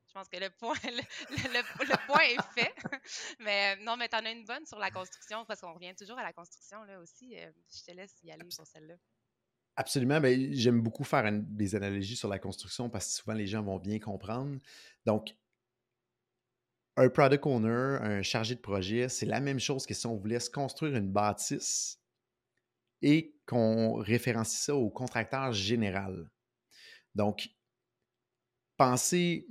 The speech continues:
Speaker 2: exemple, que vous êtes en affaires, vous voulez construire une tour de cinquante-deux étages, et c'est souvent ça un petit peu quand on fait un produit technologique, c'est quand même très complexe, et que vous, vous n'engagerez pas de contracteur général. Vous seriez obligé de gérer l'ensemble des corps de métier, le, la personne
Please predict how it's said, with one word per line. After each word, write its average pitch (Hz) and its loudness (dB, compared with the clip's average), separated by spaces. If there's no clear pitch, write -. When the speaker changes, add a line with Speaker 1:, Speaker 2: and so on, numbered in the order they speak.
Speaker 2:
exemple, 123 0
que 110 -2
vous 98 0
êtes 110 -2
en 110 2
affaires, 135 2
vous 123 0
voulez 110 0
construire 120 0
une 104 -2
tour 131 0
de 101 2
cinquante-deux 110 0
étages, 120 0
et 95 -2
c'est - -8
souvent 104 -4
ça 120 -4
un 110 -2
petit - -8
peu 123 -4
quand 107 -4
on 98 -4
fait 107 -4
un 98 -4
produit 95 -4
technologique, 104 -4
c'est - -14
quand 95 -6
même 95 -4
très 113 -4
complexe, 120 -4
et 165 4
que 120 -6
vous, 110 -4
vous 123 -8
n'engagerez 113 2
pas 156 -4
de - -8
contracteur 110 -2
général. 104 -2
Vous 90 -10
seriez 107 -2
obligé 123 0
de 131 -4
gérer 113 0
l'ensemble 143 -2
des 110 0
corps 117 0
de 104 0
métier, 110 -2
le, 110 0
la 90 -8
personne 101 -2